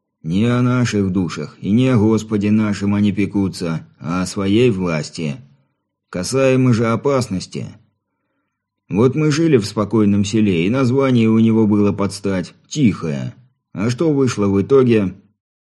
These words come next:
Наши деды состарятся и помереть успели со дня основания,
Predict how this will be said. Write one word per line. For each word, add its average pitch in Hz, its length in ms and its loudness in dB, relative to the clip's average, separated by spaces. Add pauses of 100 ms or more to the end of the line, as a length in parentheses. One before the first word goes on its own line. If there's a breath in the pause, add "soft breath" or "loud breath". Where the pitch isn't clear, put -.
(580)
Наши 120 400 0
деды 117 340 2
состарятся 107 640 -2
и 101 80 0
помереть 101 560 2
успели 98 540 -2 (120)
со 110 200 -4
дня 101 240 2
основания, 92 760 -2